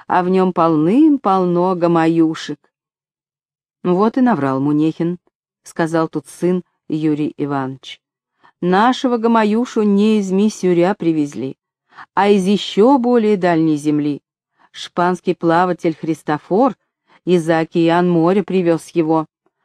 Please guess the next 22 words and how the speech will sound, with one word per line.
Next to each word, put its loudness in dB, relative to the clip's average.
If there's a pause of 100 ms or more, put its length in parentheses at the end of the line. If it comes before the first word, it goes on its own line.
(220)
а 2
уж -2
потом 0
послы -2
привезли 0
гамаюшу -2 (220)
матушке -2
в -20
подарок». -6 (2000)
При 0
упоминании 2
Деспинки -4 (160)
в -20
чьих -6
хоромах -4
шла -6
беседа, -6 (640)
боярин -2
Кошкин -6
перекрестился -6
и -6
произнес: -8